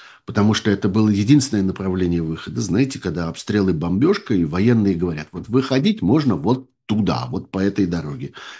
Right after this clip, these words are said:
если вы не хотите, чтобы бомбы сыпались вам на голову». И люди выходят и оказываются совершенно не там, где они предполагали оказаться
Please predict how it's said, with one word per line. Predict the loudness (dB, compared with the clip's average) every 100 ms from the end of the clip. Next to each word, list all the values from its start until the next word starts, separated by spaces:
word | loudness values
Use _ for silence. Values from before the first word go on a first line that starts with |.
| 0
если | 2 4
вы | 4 4
не | 2
хотите, | -2 -4 -2 -2
чтобы | -2 -2
бомбы | 0 2 2 0
сыпались | -2 -4 -2 -2 -2
вам | -2
на | 0 -2
голову». | -4 -2 0
И |
люди | 2 4
выходят | 2 0 0 0 0 -6 -14 -20 -20 -20 _
и | -2
оказываются | 2 4 4 2 0
совершенно | -4 -6 -2 2 4
не | 2
там, | 0 -2 0
где | 0 0
они | 2 2
предполагали | 0 -4 0 0 2 0 0
оказаться | -4 -6 -4 -4 -4 -6 -6